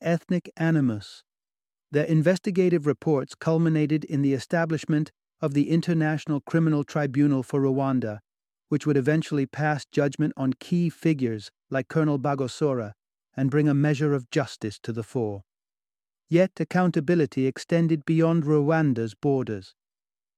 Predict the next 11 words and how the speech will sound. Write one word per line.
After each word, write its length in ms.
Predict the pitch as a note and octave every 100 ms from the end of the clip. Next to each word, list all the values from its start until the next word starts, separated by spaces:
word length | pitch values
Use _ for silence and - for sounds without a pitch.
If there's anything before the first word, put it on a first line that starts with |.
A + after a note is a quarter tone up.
| _ _
France's 520 | - F#3 G3 - D3
entanglement 720 | C#3+ C#3 D#3 D#3 D3 C3+ C3+
in 100 | C#3
the 100 | C3+
crisis 500 | - D3+ C#3 - B2
is 140 | C#3 C3
a 60 |
subject 520 | C#3 D#3+ C#3 C3+ B2+ C#3+
of 80 |
enduring 540 | C#3 C#3+ C#3 C#3 B2 B2
scrutiny. 640 | - E3 D3 B2+ A2+ G#2+